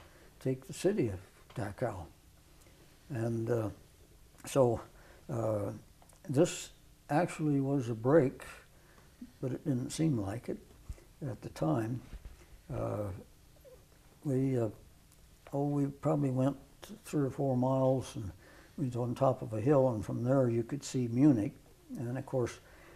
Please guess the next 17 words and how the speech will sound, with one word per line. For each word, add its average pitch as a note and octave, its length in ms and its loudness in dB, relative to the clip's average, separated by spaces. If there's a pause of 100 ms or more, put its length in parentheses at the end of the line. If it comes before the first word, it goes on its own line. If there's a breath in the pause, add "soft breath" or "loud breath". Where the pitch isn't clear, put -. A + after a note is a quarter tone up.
(340 loud breath)
uh, A#2+ 140 -2
you A#2 180 0
could A2+ 200 -4
see C3+ 180 -2
the A#2 100 -2
Germans A#2+ 480 0
trying A#2+ 320 -4
to A2+ 60 -6
get A#2 200 -6
their A#2+ 300 -2
airplanes A#2 520 -6
in A#2 140 -6
the A2+ 140 -6
air, A#2 320 -4
and A2+ 100 -6
they A#2+ 100 -2
was A2 220 -6